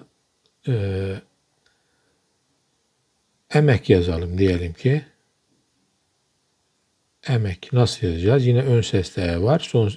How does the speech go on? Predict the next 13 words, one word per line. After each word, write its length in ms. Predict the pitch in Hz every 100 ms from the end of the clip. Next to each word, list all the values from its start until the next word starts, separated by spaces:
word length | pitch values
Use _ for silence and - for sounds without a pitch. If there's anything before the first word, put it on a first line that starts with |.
| - _ _ _ - 302
i-, 120 | 117
iç 280 | - 120 -
sestekini 540 | 104 - - - 127
göstermiyoruz. 720 | 117 107 - 110 92 82 82 -
Başta 300 | 117 - -
elifini 440 | 110 107 - 98
çektik. 600 | 90 101 87 - 110 - _ _ _ _ -
Sonra 380 | - 143 117
mim 280 | 117 139 123
ve, 300 | 104 104 165 - _ _ _ _ _ _ _ _ _ _ _ _ _ _ _ _ _ _ _ -
mim 300 | 123 117 104
ve, 220 | 101 135 - _ _ _ _ _ -
e, 520 | 110 101 98 98 101